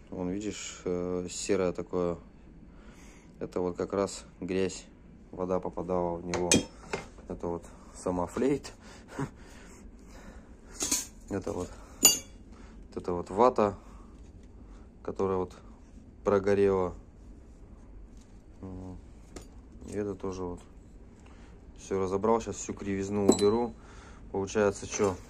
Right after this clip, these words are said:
э, вот этот сам глушитель, ну, видишь, тут ухо, получается. Это я его выпрямил уже, его выправлял. Видишь, оно немножко отпизженное уже,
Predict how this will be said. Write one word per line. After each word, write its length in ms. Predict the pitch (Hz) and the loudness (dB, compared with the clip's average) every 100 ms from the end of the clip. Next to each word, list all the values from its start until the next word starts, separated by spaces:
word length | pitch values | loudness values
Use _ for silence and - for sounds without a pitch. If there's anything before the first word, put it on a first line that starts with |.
| - | -10
э, 800 | 98 95 92 92 92 92 92 92 | -6 -2 0 0 0 0 0 0
вот 140 | 92 | 2
этот 220 | 101 95 87 | 2 2 2
сам 240 | 101 95 | 2 2
глушитель, 540 | 98 - 135 127 92 87 - - - - | 0 0 0 2 2 0 0 0 -2 -12
ну, 220 | 98 92 | -8 -6
видишь, 300 | 95 110 98 | -4 -4 -6
тут 180 | - - | -8 -6
ухо, 280 | 95 92 82 - 95 - - - - - - - - - | -4 -2 -2 -4 -6 -8 -12 -12 -12 -14 -12 -12 -10 -6
получается. 580 | 92 98 95 87 87 87 - - - - - | -4 4 4 4 -6 -8 -10 -12 -12 -12 -4
Это 100 | - | 6
я 60 | 101 | 8
его 140 | 101 | 8
выпрямил 440 | 104 131 123 107 98 | 6 4 4 4 4
уже, 300 | 92 92 95 | 2 2 2
его 300 | 90 85 82 | 2 0 -2
выправлял. 600 | 95 87 98 98 95 87 85 104 | -6 4 6 8 8 6 0 -6
Видишь, 180 | 101 | -4
оно 240 | 98 90 90 | 0 0 0
немножко 440 | 90 90 - 92 | 0 -2 -2 -2
отпизженное 640 | 90 - 98 95 90 87 | -2 -2 -4 -2 -2 0
уже, 320 | 87 87 87 | -2 -2 -2